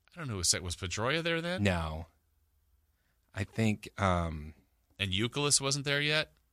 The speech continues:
Speaker 1: Or was he
Speaker 2: No.
Speaker 1: around? Okay.
Speaker 2: Uh, he, I think he was, that might have been around his rookie season.
Speaker 1: Okay.
Speaker 2: <clears throat> I think oh four was his rookie season.
Speaker 1: Gotcha.
Speaker 2: Oh, man. I'm try-, now that I'm, <laughs> see, I've got a terrible memory.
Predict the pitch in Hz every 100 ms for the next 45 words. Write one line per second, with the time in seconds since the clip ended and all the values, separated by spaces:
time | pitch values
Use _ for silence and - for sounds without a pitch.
0 | _ _ _ _ _ 98 98 92 92 80
1 | 67 71 - 71 - 71 76 _ - -
2 | 120 131 120 - 117 - 117 - - -
3 | 107 104 104 104 104 101 98 98 92 92
4 | 92 92 - 92 90 85 90 85 - -
5 | 80 73 240 139 - 120 135 107 113 110
6 | 110 98 95 92 87 92 90 80 87 82
7 | 85 82 - 82 73 - 64 - _ _
8 | _ _ _ _ _ _ _ _ _ _
9 | _ _ _ _ _ _ _ _ _ _
10 | _ _ _ _ _ _ - 117 90 98
11 | 107 - 107 - 120 117 117 120 117 113
12 | 104 107 - 127 - 165 - - 160 123
13 | 120 113 127 113 110 107 107 98